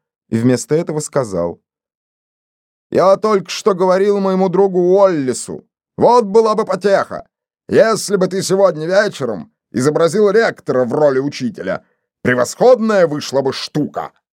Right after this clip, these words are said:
Курон не очень успешно попытался передразнить педантичный бас ректора и сам, рассмеявшись над своей неудачей, обратился к Стивену. «Покажи-ка, дедал,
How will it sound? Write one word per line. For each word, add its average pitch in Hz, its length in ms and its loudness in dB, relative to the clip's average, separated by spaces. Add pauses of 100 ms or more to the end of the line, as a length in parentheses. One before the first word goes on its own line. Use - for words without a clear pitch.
(960)
Курон 120 720 0 (380)
не 240 100 6
очень 147 320 0
успешно 151 540 -2
попытался 147 540 -2
передразнить 190 760 0
педантичный 117 640 -2
бас 117 340 0
ректора 196 540 -4 (240)
и 185 140 0
сам, 170 400 2
рассмеявшись 139 760 -2
над 135 160 -10
своей 135 340 -2
неудачей, 185 640 -2 (300)
обратился 202 640 -2
к 208 80 -10
Стивену. 120 600 -2 (720)
«Покажи-ка, 214 540 0
дедал, 104 560 -2